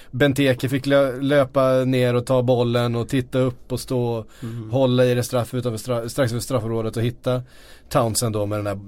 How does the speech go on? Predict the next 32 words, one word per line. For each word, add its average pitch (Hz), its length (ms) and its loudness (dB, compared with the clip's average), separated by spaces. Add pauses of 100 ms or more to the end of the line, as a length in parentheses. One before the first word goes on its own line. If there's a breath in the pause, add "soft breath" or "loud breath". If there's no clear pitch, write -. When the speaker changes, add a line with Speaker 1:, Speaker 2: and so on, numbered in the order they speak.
(240)
Speaker 1:
passningen. 101 500 -6
Det, 107 200 -6
det 107 160 -6
var 107 120 -6
ju 107 120 -4
väldigt 120 280 0
passivt. 107 540 -4 (300 loud breath)
Speaker 2:
Jag - 40 -14
Speaker 1:
Och 131 60 -4 (120)
Speaker 2:
såg - 20 6
Speaker 1:
sen 127 260 2
Speaker 2:
att, 117 80 -2
Speaker 1:
att 107 60 -12
man 127 80 -2
s-, 120 120 -2
Speaker 2:
eh, 117 140 -8 (180)
Speaker 1:
står 160 240 4
och 151 100 4
vinkar 135 460 4
på, 120 300 2
på 127 160 0
den 117 120 0
snabba 117 280 -2
frisparken 120 560 -2
där 120 220 2
och 120 160 0
ska - 120 -2
ha 123 140 4
offside 147 480 2
istället 127 440 0
för, 107 300 -4
eh, 104 40 -10